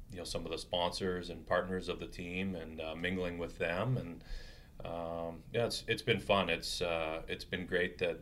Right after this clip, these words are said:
you know, I have a pass to, to get me to the rink and I can still go in and, um, you know, have coffee with the guys, but just to,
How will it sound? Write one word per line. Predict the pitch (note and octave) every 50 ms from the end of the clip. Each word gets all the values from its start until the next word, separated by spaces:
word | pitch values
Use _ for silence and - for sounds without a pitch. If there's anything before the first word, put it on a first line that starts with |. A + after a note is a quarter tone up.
| - -
you | - F#2+
know, | F2+ F2 E2+
I | E2+ E2
have | E2+ F2 E2+
a | E2+ E2
pass | - - F2+ F2 F2+ F2+ F2+ - -
to, | - - F2 E2 D#2+
to | C#2 - -
get | E2+ F#2 F#2 F#2
me | F#2
to | F2 F2 E2+
the | D#2+ D#2+
rink | E2+ E2+ F2 F2+ F2 - F#2+
and | E2 E2
I | D#2+
can | D#2 - -
still | - - - F#2+ F2+
go | F2+ F2 E2+
in | F2 F2 F2+ F2
and, | F2 E2 D#2+ D#2+ - - - - - - - - - - - - -
um, | E2 E2 E2 D#2+ D#2 D#2 D#2+ D#2 D#2 - - - -
you | - F2+
know, | E2+ E2
have | E2+ E2+ E2 -
coffee | - F2+ F2 E2+ - - F#2+
with | E2+ F2 -
the | - -
guys, | D#2 D#2+ D#2+ D#2+ E2 E2+ F2 F2+ F2 -
but | - - D#2+ D#2
just | - F#2 - - -
to, | F2+ E2+ E2+